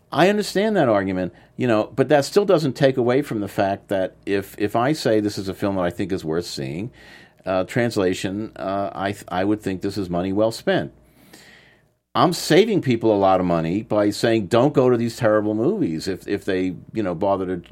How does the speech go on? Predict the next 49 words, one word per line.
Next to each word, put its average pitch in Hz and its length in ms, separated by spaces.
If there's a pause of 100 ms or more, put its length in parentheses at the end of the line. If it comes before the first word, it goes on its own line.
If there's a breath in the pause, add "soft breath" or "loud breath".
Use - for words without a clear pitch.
(120)
to, 80 100 (920 loud breath)
but 117 140
I 135 160
always 143 260
say 110 220
to 98 60
people, 82 340
if, 95 160
if 98 200
you 139 100
really 160 160
wanna 123 220
see 104 200
a 90 60
movie 78 560 (500 loud breath)
and 82 180
then 95 300
say 98 200
you 92 160
read 98 220
me 90 200
and 85 100
I 82 120
don't 82 180
like 78 280
it, 78 180 (300)
tough. - 480
Don't 120 400
see 156 260
the 175 80
movie 165 280
anyway. 139 440
Don't 170 300
go, 120 280
don't 139 500
g-, 76 80
throw 107 280
it 101 80
overboard 90 300
just 92 160
because 87 300
of 80 80
what 80 120
I 127 180
said 90 360 (280 loud breath)
or 87 140
some 85 200
other 127 200
critic. 85 460